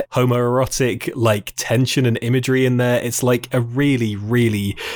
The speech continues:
strange brew that you don't think anybody else really could have made. And I think the Willem Dafoe and, um, Robert Pattinson performances are great. It,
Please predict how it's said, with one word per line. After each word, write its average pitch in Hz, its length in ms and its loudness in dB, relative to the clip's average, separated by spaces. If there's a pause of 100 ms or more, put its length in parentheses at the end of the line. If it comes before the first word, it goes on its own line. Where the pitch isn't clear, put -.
(120)
strange 110 840 -2
brew 113 400 2
that 98 140 -2
you 113 100 2
don't 117 200 2
think 104 220 0
anybody 110 420 2
else 107 200 0
really 104 380 2
could - 240 0
have 101 220 -2
made. 98 460 0 (460)
And 107 200 2
I 101 40 0
think 113 180 0
the 110 60 0
Willem 117 240 2
Dafoe 107 500 0
and, 104 380 0
um, 101 280 0
Robert 107 280 -2
Pattinson 107 440 -2
performances 110 680 0 (480)
are 143 160 0
great. 151 360 0
It, 123 220 -2